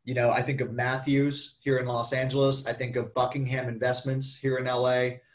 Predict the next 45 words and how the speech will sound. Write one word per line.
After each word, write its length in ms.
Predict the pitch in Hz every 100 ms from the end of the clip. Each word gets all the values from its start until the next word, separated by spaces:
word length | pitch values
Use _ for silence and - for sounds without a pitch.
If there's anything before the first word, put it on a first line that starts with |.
| _ -
Um, 520 | 117 113 110 110 107
you 80 | 135
know, 80 | 120
it's, 240 | 107 -
it's 220 | 135 131 -
the 80 |
folks 440 | 117 143 139 143 -
that 140 | 139
are, 160 | 123 -
I 40 |
mean, 140 | 127 127
these 180 | 139
guys 240 | 147 139 131
are 100 | 113 -
pounding 720 | - 127 135 135 147 147 -
the 100 | 127
pavement. 600 | - 127 127 127 113 107
They 140 | 120 123
are 260 | 120 - 123
literally 540 | 135 143 147 147 135
knocking 440 | 123 127 - 139
on 260 | 127 123 117
doors 680 | 123 127 113 104 101 - - _ _ _
of 180 | 113 117
people 300 | 139 135 127
that 160 | 123 -
own 180 | 123 127
apartment 400 | 120 127 123 120
buildings 360 | 120 113 110 107
saying, 380 | 120 113 107 - _ -
"Do 80 | 120
you 100 | 135
wanna 200 | 139 135
sell 300 | - 131 131
at 60 |
a 40 | 120
five 360 | - 120 127
cap? 280 | - 139 135
'Cause 80 | -
I 120 | 113
can 140 | 117 113
give 180 | 117
that 200 | 110 107 -
to 100 | 110
you." 240 | 104